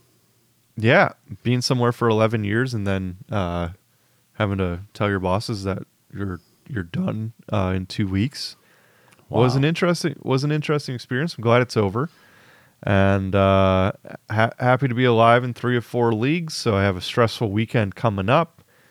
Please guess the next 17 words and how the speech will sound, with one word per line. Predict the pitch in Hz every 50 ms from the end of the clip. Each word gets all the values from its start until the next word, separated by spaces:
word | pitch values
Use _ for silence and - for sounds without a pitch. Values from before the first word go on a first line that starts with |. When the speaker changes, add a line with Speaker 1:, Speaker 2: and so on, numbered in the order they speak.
| _ _ _ - 107
Speaker 1:
Um, | 104 95 95 92 92 90 90 90 90 87 90 - _ _ _ _ -
but | 110
looking | 104 113 113 110
forward | 107 - 123 117 110 98
to | -
Christmas | - - - 107 - - - 107 98 92 - - -
and, | 104 92 90 87 82 87 - -
uh, | - 87 - - - - - - - -
family | - - 113 98 92 92 85
being | 87 92 90
in | 90 85
town | - - 95 92 87 87 87 87 85
and, | 82 80 80 82 - - 87
and | 90 87
relaxing | 87 90 90 85 90 87 85 82 - - - 98 85 87 85
while | 87 90 90 90 87 85 95 -
simultaneously, | - - 120 113 107 104 - 117 113 110 104 - - 113 104 98 95 92